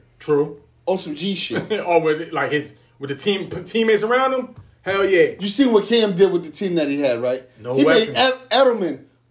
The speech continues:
Speaker 2: Iron Man, say, "Nah, I ain't playing."
Speaker 1: <laughs> Yeah, he said it ain't worth it. It's not worth getting injured. But,
Speaker 2: You know
Speaker 1: um,
Speaker 2: where he's going next year, right?
Speaker 1: Where he going?
Speaker 2: <laughs> Going
Speaker 1: Tampa?
Speaker 2: Yeah.
Speaker 1: Nah, he,
Speaker 2: He
Speaker 1: they,
Speaker 2: getting
Speaker 1: they
Speaker 2: outta
Speaker 1: already
Speaker 2: there.
Speaker 1: got Scotty Miller. They can't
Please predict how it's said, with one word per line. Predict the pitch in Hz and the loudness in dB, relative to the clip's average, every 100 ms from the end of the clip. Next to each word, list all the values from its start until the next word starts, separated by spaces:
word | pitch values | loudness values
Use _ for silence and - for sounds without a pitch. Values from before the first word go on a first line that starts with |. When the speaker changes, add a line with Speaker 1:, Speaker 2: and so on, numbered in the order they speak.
| _ | _
Speaker 2:
Iron | - 233 240 208 | -4 0 0 0
Man, | 190 180 | 0 0
say, | 175 160 143 151 | 0 0 -2 -4
"Nah, | 165 | -2
I | 165 | 0
ain't | 165 160 | 0 -2
playing." | 165 151 214 - | -4 -2 -2 -2
Speaker 1:
<laughs> | 208 - | -6 -4
Yeah, | 175 | -2
he | 180 | -2
said | 202 180 | 0 0
it | 170 | 0
ain't | 170 | 0
worth | 165 165 | 0 -2
it. | 131 107 - _ _ | -10 -20 -20 _ _
It's | - | -8
not | 160 151 | -4 0
worth | 156 156 | 0 -2
getting | 147 | -8
injured. | 143 147 107 104 - _ _ _ _ _ _ | -8 -10 -10 -16 -18 _ _ _ _ _ _
But, | - 165 | -2 4
Speaker 2:
You | |
know | 185 | 4
Speaker 1:
um, | 180 | 4
Speaker 2:
where | 196 | 2
he's | 214 | 0
going | 180 175 165 | 0 2 2
next | 175 170 | 0 0
year, | 143 131 | -2 2
right? | 135 135 - _ _ _ - | 0 0 -12 _ _ _ -6
Speaker 1:
Where | 165 | -2
he | 156 | -2
going? | 135 104 85 | -6 -12 -18
Speaker 2:
<laughs> | - 180 175 - 156 170 - | -18 -12 -12 -12 -16 -16 -6
Going | 151 | 2
Speaker 1:
Tampa? | 233 262 247 214 | 2 4 0 -2
Speaker 2:
Yeah. | 196 185 131 110 - | -6 -6 -4 -8 -10
Speaker 1:
Nah, | 170 170 147 139 131 131 | -4 -2 0 -2 -2 -2
he, | 170 | -2
Speaker 2:
He | - | -4
Speaker 1:
they, | - | -2
Speaker 2:
getting | 190 - | 0 2
Speaker 1:
they | 190 | 2
Speaker 2:
outta | 156 | 4
Speaker 1:
already | 139 135 | 4 4
Speaker 2:
there. | 220 | 2
Speaker 1:
got | 208 | 0
Scotty | - 196 180 | -2 -2 -2
Miller. | 180 180 160 | -4 -4 -2
They | 165 | -4
can't | 160 | -4